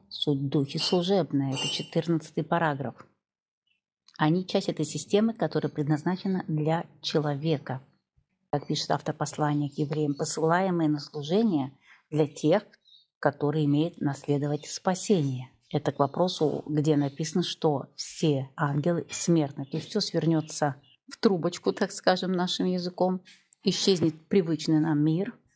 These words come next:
а нам, людям, казалось, что мы куда-то уходим, естественно, умираем, а ангелы, они долгожители, вечные. Нет, друзья, всё как раз наоборот. И об этом нам очень чётко говорит Писание. И всегда мы думали, вот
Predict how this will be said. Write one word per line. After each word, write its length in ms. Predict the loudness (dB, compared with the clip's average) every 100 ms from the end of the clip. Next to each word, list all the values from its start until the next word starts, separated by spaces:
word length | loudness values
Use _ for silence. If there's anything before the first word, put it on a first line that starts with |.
| _
а 160 | 2 2
нам, 300 | 2 -2 -2
людям, 320 | 0 2 2
казалось, 400 | 0 0 -2 -2
что 160 | -2
мы 140 | 0 0
куда-то 400 | 0 -2 -2 -4
уходим, 440 | -2 0 0 -2
естественно, 640 | -4 -10 -8 -8 -2 2 2
умираем, 460 | 2 2 0 0
а 100 | 0
ангелы, 280 | 0 0 0
они 180 | 0 0
долгожители, 600 | 0 0 0 0 0 -2
вечные. 440 | 0 0 0 2
Нет, 240 | 2 0 -4 _
друзья, 380 | -4 -2 -2 -4 -6 -4
всё 360 | -2 2 0 -2
как 160 | -10
раз 260 | -4 -4 0
наоборот. 500 | -2 0 -2 -2 -2
И 40 |
об 80 | -2
этом 240 | -2 -2 0
нам 160 | 0
очень 240 | -2 -4 -2
чётко 460 | 0 0 0 -4 -6 _ _ _ _
говорит 460 | 0 0 0 -2 -4
Писание. 560 | -6 -2 -2 -2 -4 -10 _ _
И 80 | -8
всегда 300 | -6 0 0
мы 100 | 2
думали, 240 | 2 2
вот 240 | 2 0